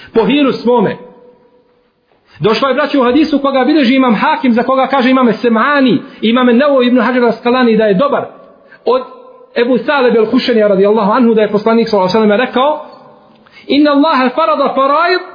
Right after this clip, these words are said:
fela tudayyi'uha.” Allah je propisao farzove i nemojte se igrati sa njima. Ha,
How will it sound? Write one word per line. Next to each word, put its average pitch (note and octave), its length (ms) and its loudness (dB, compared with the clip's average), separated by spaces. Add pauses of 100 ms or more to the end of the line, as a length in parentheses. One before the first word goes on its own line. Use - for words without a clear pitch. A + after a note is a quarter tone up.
(120)
fela C4 240 -2
tudayyi'uha.” F3+ 600 0 (1000)
Allah C4 300 0
je C4+ 120 0
propisao D4 520 0
farzove C#4 420 0
i D#3 40 0
nemojte B3 380 0
se C4 140 -4
igrati C4 300 0
sa G3+ 160 -4
njima. D#3+ 200 -6 (1800)
Ha, - 360 -8